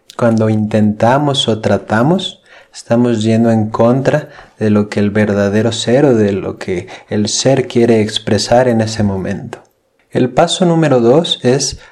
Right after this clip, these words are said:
aceptar tu sufrimiento. Y yo en mi propia experiencia me he dado cuenta que cuando no acepto mi propio sufrimiento y no trabajo en él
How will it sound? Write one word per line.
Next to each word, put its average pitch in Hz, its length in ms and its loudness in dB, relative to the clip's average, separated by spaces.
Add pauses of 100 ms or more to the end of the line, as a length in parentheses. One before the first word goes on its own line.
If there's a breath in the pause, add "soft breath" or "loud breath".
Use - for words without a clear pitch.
(100)
aceptar 131 760 0
tu 147 100 0
sufrimiento. 104 800 -2 (1080 soft breath)
Y 113 180 -12
yo 127 160 2
en 143 100 2
mi 143 120 2
propia 139 340 0
experiencia 143 680 0
me 135 100 2
he 127 40 4
dado 127 260 2
cuenta 143 420 0
que 110 280 -4 (680 loud breath)
cuando 117 380 2
no 135 520 0 (680 loud breath)
acepto 147 720 -2
mi 127 120 2
propio 131 420 -2
sufrimiento 113 800 0
y 120 60 2
no 113 220 0
trabajo 107 720 0
en 104 140 -4
él 107 360 -4